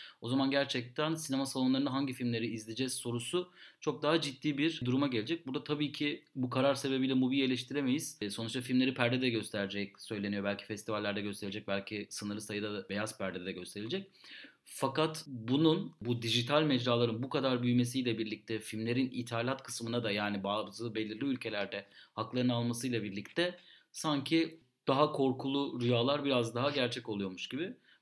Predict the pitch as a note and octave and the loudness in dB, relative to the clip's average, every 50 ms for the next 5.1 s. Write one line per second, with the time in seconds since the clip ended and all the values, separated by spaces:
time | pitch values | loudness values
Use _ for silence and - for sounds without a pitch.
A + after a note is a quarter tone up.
0 | _ - C3+ C3+ C3+ D3+ C#3 C#3+ C3+ D3 C#3+ C#3 C3+ C#3 C3 - C#3 C3 C3+ C#3 | _ -4 -2 0 4 4 4 4 4 2 0 0 0 -2 -2 -2 0 0 0 0
1 | C3+ C3 A#2+ B2+ B2+ A#2+ B2 C3 C#3 C#3+ C#3 C3+ C3+ - C#3 C3+ C3 C3+ C3+ C3 | 0 2 2 4 4 4 2 2 2 2 2 2 2 2 2 2 4 2 2 2
2 | - C#3 C3 C3 C3+ C3+ C3+ B2+ - B2 A#2+ A#2+ D3 E3+ - - _ _ - - | 2 0 0 0 0 -2 -2 0 0 0 2 2 2 0 0 -4 _ _ -2 0
3 | B2 A#2 B2+ B2+ B2+ C3 C3 C3 B2+ - D3 C#3 - - C3 B2+ B2 B2 C3 B2+ | 2 2 4 4 4 4 4 2 2 0 -2 -2 -2 2 4 4 4 4 4 2
4 | B2 A#2+ B2 B2 A#2+ A#2+ A#2 A2 A#2 A2+ A2 G#2 A2 G#2+ G#2+ - A#2+ A#2 B2+ C#3 | 2 2 2 -2 -2 -2 -2 -2 -2 -2 -2 -2 -4 -4 -4 -4 -4 -2 -2 -4
5 | D3 | -4